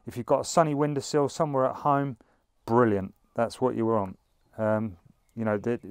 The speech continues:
they're too, too tender really to be putting over here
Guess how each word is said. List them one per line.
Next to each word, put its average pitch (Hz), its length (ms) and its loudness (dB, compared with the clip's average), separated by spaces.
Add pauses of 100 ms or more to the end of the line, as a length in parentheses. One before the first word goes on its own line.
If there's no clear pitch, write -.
(520)
they're 127 140 -2
too, 143 340 2 (160)
too 175 200 0
tender 139 440 -2
really 113 320 2
to - 120 -12
be 120 180 -2 (340)
putting 120 240 0
over 113 240 2
here 113 360 2